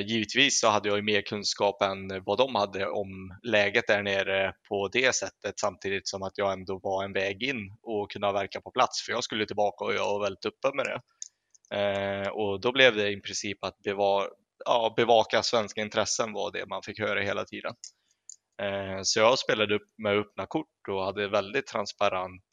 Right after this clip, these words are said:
informationsdel till svenska myndigheter. Jag tänker inte bara säga Säpo, utan generellt. Eh, jag var väldigt transparent med vad jag upplevde och vad jag såg och vad jag var med om och, eh,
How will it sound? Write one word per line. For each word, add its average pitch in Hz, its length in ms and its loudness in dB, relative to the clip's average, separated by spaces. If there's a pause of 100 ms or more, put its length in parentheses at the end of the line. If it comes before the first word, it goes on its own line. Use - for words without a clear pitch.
(200)
informationsdel 98 1400 -2 (460)
till 95 300 -4
svenska - 360 -2
myndigheter. 104 520 -4
Jag 123 100 -10
tänker 101 200 -8
inte 95 100 -14
bara 190 140 -2
säga 101 200 -6
Säpo, 131 440 0
utan 98 300 -8 (300)
generellt. 120 600 2 (120)
Eh, 110 60 4 (420)
jag 107 300 4
var 101 160 4
väldigt 107 500 2
transparent 113 640 0
med 101 280 0 (560)
vad 107 280 8
jag 101 320 6
upplevde 120 420 -2
och 101 100 -2
vad 98 120 2
jag 95 120 -2
såg 110 360 2
och 95 80 -4
vad 98 100 -2
jag 98 100 0
var 98 140 -6
med 117 320 4
om 95 200 -10
och, - 480 -8
eh, 98 260 -4